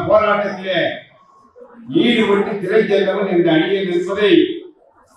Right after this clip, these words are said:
நான் உங்களுடைய கவனத்திற்கு கொண்டு வர ஆசைப்படுகிறேன். அந்த அடிப்படையிலே தான்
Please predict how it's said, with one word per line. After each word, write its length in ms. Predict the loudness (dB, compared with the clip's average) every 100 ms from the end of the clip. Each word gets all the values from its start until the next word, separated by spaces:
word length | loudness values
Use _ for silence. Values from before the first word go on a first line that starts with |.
| -20 -20 -20 -8 0
நான் 220 | 4 6 6
உங்களுடைய 320 | 6 6 4 4
கவனத்திற்கு 560 | 2 2 2 2 2
கொண்டு 240 | 2 0 -2
வர 160 | 0 -2
ஆசைப்படுகிறேன். 480 | -2 -4 -8 -8 -8 -12 -14 -14 -14 -14 -10 -10 -10 -12 -12 -12 -14 -14 -14 _ -10 -10 -12 -20 -20 -20 -20 -20 -20 -8
அந்த 140 | 0 2
அடிப்படையிலே 600 | 2 2 4 4 4 4 4
தான் 260 | 4 4